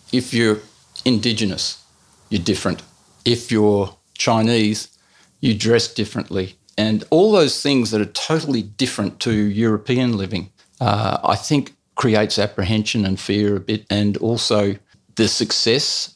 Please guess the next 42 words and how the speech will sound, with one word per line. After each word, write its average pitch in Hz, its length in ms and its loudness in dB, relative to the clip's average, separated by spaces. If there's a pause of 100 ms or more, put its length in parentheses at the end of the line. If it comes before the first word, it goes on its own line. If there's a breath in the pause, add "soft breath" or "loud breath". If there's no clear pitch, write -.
of 113 240 -4
Chinese. 113 680 -2
They're 117 160 -4
very 113 240 0
good 156 180 -4
shopkeepers 123 680 -4
and 107 140 0
they'd 107 160 0
work 147 260 -2
all 123 220 2
hours. 98 360 -2
They, 95 120 -4 (220)
you 135 120 -2
know, 90 220 -4
a 104 60 -2
lot 120 260 2
longer 110 320 0
hours 101 220 -2
than 104 100 -2
a 95 160 -4 (160)
paddy 107 220 2
and 95 100 -4
a 90 40 -6
pom. 92 280 -2 (380)
And 120 260 4
that 107 200 0
would 107 120 -2
also 110 380 0
create, 101 440 -2
I 92 120 -4
think, 92 280 -6 (200)
contempt - 500 -2
amongst 95 340 -4
the 107 60 -6
people 98 500 -4 (280)
and, 95 500 -2 (300)
you 104 40 0
know, 90 120 0
hatred 101 420 -2
towards 101 380 -4
them. 101 260 -6 (480 loud breath)
But - 300 2